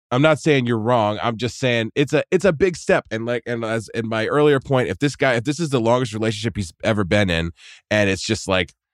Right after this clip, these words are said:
"I guess this is the thing I do." I was scared. I'd never lived with a, a, a woman before. I lived with, like, buddies. That's been fucking terrible. It's been great. It's been, it's a lot of ups and downs in that, on that road trip. So it's like, uh,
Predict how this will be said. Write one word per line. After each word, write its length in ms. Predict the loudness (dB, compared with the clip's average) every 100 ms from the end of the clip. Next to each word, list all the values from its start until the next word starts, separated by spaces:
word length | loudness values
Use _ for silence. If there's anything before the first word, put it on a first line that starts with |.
| _ _ _ _
"I 80 | 0
guess 260 | 4 2 2
this 200 | -4 -4
is 120 | -2
the 80 | 0
thing 240 | 2 2
I 60 | 4
do." 180 | 4 4
I 140 | 4
was 160 | 2 -2
scared. 420 | -4 0 0 0
I'd 180 | 0 2
never 240 | 2 0 0
lived 220 | -2 -2
with 160 | -2
a, 180 | -2 -2
a, 240 | -2 -2 -4 -4
a 100 | -2
woman 320 | 0 2 0
before. 360 | -2 -2 2 4
I 120 | 2
lived 240 | 0 0
with, 160 | -2 -2
like, 180 | -6 0
buddies. 380 | 0 2 0
That's 240 | 0 -2 -2
been 180 | -8 -6
fucking 360 | -10 -8 -10
terrible. 520 | -4 -2 0 0 0
It's 100 | 0
been 140 | -4 -6
great. 300 | -2 -2 -2
It's 100 | -4
been, 220 | -4 -2
it's 180 | -8 -8
a 100 | -2
lot 160 | 0 2
of 60 |
ups 200 | 0 -2
and 100 | -2
downs 320 | 0 0 0
in 120 | -4 -4
that, 200 | -4 -6 _ -8
on 160 | -2 2
that 200 | 2 0
road 220 | -2 -4
trip. 260 | -4 -6 -6 _ _ -20
So 400 | -4 2 4 2
it's 240 | 0 -4 -2
like, 260 | -2 -2 -10 _ _ _ _ _ _ _ -4
uh, 260 | -4 -2